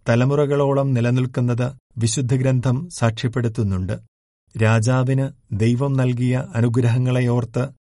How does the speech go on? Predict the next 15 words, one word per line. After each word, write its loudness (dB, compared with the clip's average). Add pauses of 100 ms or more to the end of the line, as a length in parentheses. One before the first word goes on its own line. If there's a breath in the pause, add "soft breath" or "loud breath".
(140)
ദൈവത്തിന് -2 (260)
കൃതജ്ഞതയർപ്പിക്കുന്നത് -2 (320)
ഇരുപത്തിയൊന്നാം 0
സങ്കീർത്തനത്തിലും -2 (100)
നാം 2
വായിക്കുന്നുണ്ട്. -2 (640)
ദൈവത്തിന്റെ 0 (180)
കാരുണ്യവും 0
വിശ്വസ്തതയുമാണ് 0 (340)
രാജാവിന് 2 (180)
അനുഗ്രഹമായി 0
മാറുന്നതും 0 (260)
അവനെ 0 (180)
സംരക്ഷിച്ചു -2
പിടിക്കുന്നതും. -2